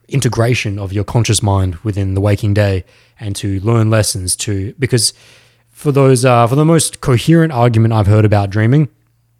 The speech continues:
as to why it's not just a byproduct, which is also a pretty he-, heavily contentious within the academic side as to whether conscious, whether dreaming actually has a evolutionary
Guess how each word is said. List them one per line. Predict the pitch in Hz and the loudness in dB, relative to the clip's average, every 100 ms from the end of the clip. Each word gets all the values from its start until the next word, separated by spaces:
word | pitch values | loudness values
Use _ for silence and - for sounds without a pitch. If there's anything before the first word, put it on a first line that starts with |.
| _ _ - | _ _ -8
as | 113 110 | -6 -4
to | - | -2
why | 113 104 104 107 | -2 0 0 0
it's | 107 - | -2 -2
not | 110 104 | -2 -2
just | 101 104 | -4 -4
a | 95 | -4
byproduct, | 92 - - 101 104 143 143 151 - | -8 -10 -10 -8 -4 -2 -2 -6 -8
which | 110 | -6
is | 104 | -2
also | 113 110 143 123 | 0 0 0 2
a | 123 - - - _ | 2 0 -10 -20 _
pretty | - 277 277 226 175 _ _ _ _ _ _ | -2 2 2 0 -4 _ _ _ _ _ _
he-, | - - | -14 -4
heavily | 170 254 254 | -2 2 2
contentious | 190 170 156 156 143 - | 2 0 0 0 0 2
within | 127 131 240 | 2 4 4
the | 208 | 2
academic | 117 113 113 101 | -2 -2 -2 -2
side | 98 113 104 | -4 -4 -2
as | 107 - | -4 -2
to | 123 | 0
whether | 110 113 | 0 0
conscious, | 104 - 110 120 107 - - _ - | -2 -4 -4 -2 -2 -2 -6 _ -4
whether | 131 120 113 110 110 | 0 0 0 0 -2
dreaming | 104 127 139 120 107 | 0 2 2 2 0
actually | 113 110 - 107 | -2 -4 -2 -2
has | 104 104 | 0 0
a | 110 104 101 - _ _ _ _ _ _ _ _ _ _ - - _ _ _ _ _ _ _ _ _ _ - | 2 2 0 -4 _ _ _ _ _ _ _ _ _ _ -20 -20 _ _ _ _ _ _ _ _ _ _ -6
evolutionary | 147 135 131 135 - 131 123 113 107 95 | -2 2 4 4 2 0 2 4 2 0